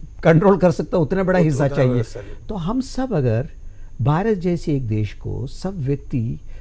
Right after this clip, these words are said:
Speaker 1: जियोग्राफिकली और जाति और धर्म के आधार पर काट के अपना नेतृत्व साबित करना चाहें तो इस देश का भविष्य ही खतरे में है ना।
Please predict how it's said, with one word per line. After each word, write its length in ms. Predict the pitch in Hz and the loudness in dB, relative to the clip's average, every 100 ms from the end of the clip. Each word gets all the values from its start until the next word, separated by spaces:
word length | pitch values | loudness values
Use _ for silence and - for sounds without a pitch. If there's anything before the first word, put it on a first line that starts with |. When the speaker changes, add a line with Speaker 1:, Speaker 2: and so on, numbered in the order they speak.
| - | -6
Speaker 1:
जियोग्राफिकली 1040 | 113 131 165 156 165 175 - 180 185 185 170 | 0 4 4 2 -2 -2 -2 -2 -2 -2 0
और 160 | 139 | 0
जाति 600 | 113 101 110 113 185 185 | -2 -2 -2 -4 -2 0
और 140 | 165 131 | 2 2
धर्म 280 | 107 120 156 | 0 0 -2
के 120 | 190 | -4
आधार 280 | 160 139 160 | -6 -4 -6
पर 160 | - | -6
काट 400 | 135 - 131 147 | -6 -2 -2 -2
के 220 | - 139 127 123 - - - - - | -6 -10 -12 -12 -14 -16 -14 -14 -12
अपना 300 | 143 - 196 | -8 -2 2
नेतृत्व 500 | 202 175 180 214 - | 6 8 6 2 0
साबित 340 | 151 156 175 - | 0 2 2 2
करना 300 | 147 131 127 | 0 2 0
चाहें 460 | - 98 104 175 - - - - - | 0 -2 -2 -4 -10 -18 -18 -16 -6
तो 60 | 139 | -6
इस 140 | - | -2
देश 220 | 127 139 | -2 -2
का 140 | - 208 | -4 -2
भविष्य 380 | 120 220 - | 0 0 -2
ही 60 | 175 | -6
खतरे 320 | - 98 95 | -6 -8 -8
में 120 | 92 139 | -8 -8
है 140 | 208 | -8
ना। 100 | 113 | -10